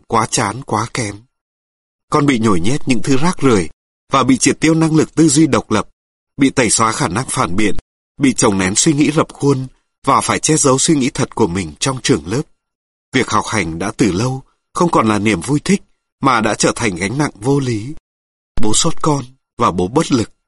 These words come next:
Có thể con không biết, bàn tay con rất mềm và ấm. Bố thích từng ngón tay dài thanh mảnh, có dịu dàng và mạnh mẽ của con.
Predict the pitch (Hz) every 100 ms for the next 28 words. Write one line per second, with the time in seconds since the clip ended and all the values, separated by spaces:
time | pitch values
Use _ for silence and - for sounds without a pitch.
0 | _ _ _ _ _ _ - 135 156 117
1 | - 131 120 139 127 160 - _ _ _
2 | _ 135 185 160 135 160 143 190 151 127
3 | 90 85 98 87 87 92 127 - _ _
4 | _ _ - 131 135 208 - 110 101 104
5 | 156 160 135 98 - 147 147 139 87 73
6 | _ _ _ 113 117 170 104 - 107 76
7 | 71 98 82 95 82 92 - - 95 -
8 | 120 117